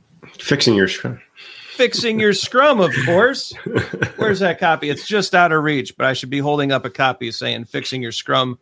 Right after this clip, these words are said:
Speaker 2: That's one of my favorites. Of it, I think it really depends on what you wanna do. If you're trying to learn to be a Scrum Master, read the Scrum Guide, check out Fixing Your Scrum. It guards you against a lot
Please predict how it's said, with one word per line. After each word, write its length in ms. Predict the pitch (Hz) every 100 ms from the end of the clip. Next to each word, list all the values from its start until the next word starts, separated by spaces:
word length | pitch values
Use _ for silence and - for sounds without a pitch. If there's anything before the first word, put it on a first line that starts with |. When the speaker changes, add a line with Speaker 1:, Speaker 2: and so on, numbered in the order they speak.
| _
Speaker 2:
That's 300 | 180 196 165
one 160 | 175
of 80 | 165
my 180 | 147 147
favorites. 640 | 139 147 143 147 143 - -
Of 220 | 135 131 120
it, 180 | 160 -
I 60 | 180
think 200 | 247 254
it 60 |
really 200 | 214 220
depends 320 | 190 190 196 180
on 60 |
what 140 | 180 -
you 60 |
wanna 140 | 160 143
do. 100 | 135
If 80 |
you're 100 | 113
trying 220 | 107 185 190
to 60 |
learn 320 | 165 156 160 143
to 120 | 147
be 200 | 123 151
a 80 | 143
Scrum 300 | - 147 147
Master, 320 | 143 143 139
read 200 | 147 165
the 60 | 139
Scrum 300 | - 151 147
Guide, 280 | 147 143 131
check 160 | 156
out 220 | 156 147 -
Fixing 300 | 156 151 143
Your 100 | 139
Scrum. 560 | - 143 143 139 139 _ - - - -
It 300 | 143 127 131
guards 360 | 151 156 160 151
you 120 | 151
against 500 | 131 151 147 - - -
a 80 | 139
lot 480 | 131 139 151 151